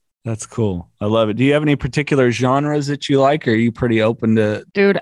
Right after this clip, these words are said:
Speaker 2: I love everything. I will go from gangster rap to country to altern-, I mean, all of it.
Speaker 1: Same. That's when you know, I, when someone tells you, "I'm a music lover," and then you ask them their taste, and it's just this,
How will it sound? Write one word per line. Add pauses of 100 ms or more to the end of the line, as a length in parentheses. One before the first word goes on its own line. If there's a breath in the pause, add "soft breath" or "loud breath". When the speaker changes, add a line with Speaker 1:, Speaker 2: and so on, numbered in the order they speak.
Speaker 2:
I
love
everything.
I
will
go
from
gangster
rap
to
country
to
altern-,
I
mean, (920)
all
of
it. (180)
Speaker 1:
Same.
That's
when
you
know,
I, (360 loud breath)
when
someone
tells
you, (380 soft breath)
"I'm
a
music
lover,"
and
then
you
ask
them
their
taste,
and
it's
just
this,